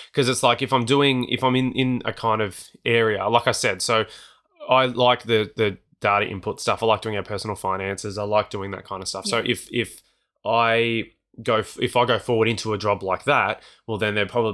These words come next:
Speaker 1: be upskilling stuff involved. I might do my own sort of courses on the side 'cause I'll be
Speaker 2: Yeah.
Speaker 1: able to afford to, hopefully. Uh, and then I'd, I'd kind of then halve my attention between content stuff, what I wanna do with content and media, and, you know,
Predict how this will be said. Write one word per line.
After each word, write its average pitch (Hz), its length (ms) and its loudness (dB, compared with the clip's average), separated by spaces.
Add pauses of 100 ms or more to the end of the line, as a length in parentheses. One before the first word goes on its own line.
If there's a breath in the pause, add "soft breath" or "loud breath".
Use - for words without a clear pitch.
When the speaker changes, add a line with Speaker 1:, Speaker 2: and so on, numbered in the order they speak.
Speaker 1:
be 104 60 2
upskilling 104 460 -2
stuff 98 200 -2
involved. 101 380 0
I 104 60 4
might 101 240 0
do 101 100 -10
my 101 220 -8
own 107 240 -2
sort 104 200 -2
of 98 160 -6 (160)
courses 110 440 0
on 101 100 -2
the 95 60 -4
side 127 460 2
'cause 110 120 -6
I'll 120 60 2
be - 80 0
Speaker 2:
Yeah. 98 120 2
Speaker 1:
able 92 140 0
to 104 140 -8
afford 110 340 -2
to, 104 180 -6
hopefully. 101 440 -4 (600 loud breath)
Uh, 95 300 -2
and 110 120 -4
then 104 100 2
I'd, 98 300 0
I'd 101 220 -2
kind 104 240 -2
of 92 100 -6
then 101 320 -2
halve 113 340 2
my 104 140 0
attention 104 340 -6
between 101 300 -6
content 101 460 -8
stuff, - 500 -4
what 117 160 2
I 104 80 6
wanna 104 180 0
do 101 200 0
with 95 140 -10
content 101 360 -6
and 98 160 -10
media, 110 480 2 (400 loud breath)
and, 95 460 -2 (240)
you 98 100 -10
know, 90 140 -6